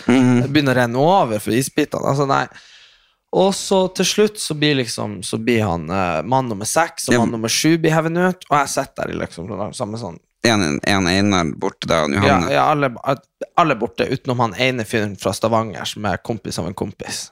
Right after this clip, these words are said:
Speaker 2: som jeg kjenner. Så sitter vi der i lag med liksom sånn, eh, kjæresten til venn til han ene fyren som var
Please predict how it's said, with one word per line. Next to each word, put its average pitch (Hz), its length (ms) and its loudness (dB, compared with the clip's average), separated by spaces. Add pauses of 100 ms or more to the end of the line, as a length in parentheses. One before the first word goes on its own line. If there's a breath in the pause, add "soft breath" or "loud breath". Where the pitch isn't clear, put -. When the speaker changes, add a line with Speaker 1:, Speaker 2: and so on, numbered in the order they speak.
(120)
Speaker 2:
som 92 160 -4
jeg 78 120 -2
kjenner. - 260 -8 (520 loud breath)
Så - 140 -2
sitter 185 300 0
vi 160 160 4
der 147 400 4
i 131 40 -2
lag 123 160 0
med 117 120 -2
liksom 113 260 -6
sånn, 95 300 -2 (500 soft breath)
eh, 87 240 0
kjæresten 123 840 -2
til 113 240 0
venn 107 440 0
til 117 200 -2
han 101 120 0
ene 107 300 -2
fyren 82 340 -6
som 92 200 -6
var 80 320 0